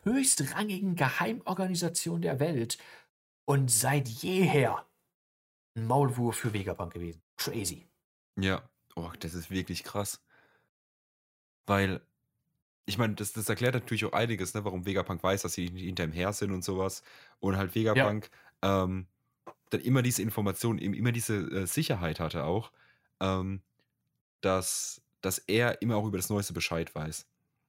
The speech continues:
Speaker 2: Wo
Speaker 1: Ja.
Speaker 2: er sowieso auch zwischen, also vor allem halt vor einiger Zeit noch einen richtig, richtig hohen Rang und einen richtig hohen Stellenwert in der Weltregierung hatte,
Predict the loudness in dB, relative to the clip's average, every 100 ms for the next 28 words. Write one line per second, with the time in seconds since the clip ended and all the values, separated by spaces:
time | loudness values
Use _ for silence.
0 | _ _ _ _ _ _ 2 6 6 6
1 | 2 4 2 2 -2 -2 0 0 0 -2
2 | -2 -2 0 0 2 -2 -2 -2 0 -2
3 | -2 -2 -2 -4 -4 -4 -4 -4 -6 -6
4 | -4 -4 -2 0 0 -2 -4 -8 -6 -6
5 | -4 -2 -2 -2 -2 -2 -2 -2 -4 -8
6 | -6 -4 -4 -4 -4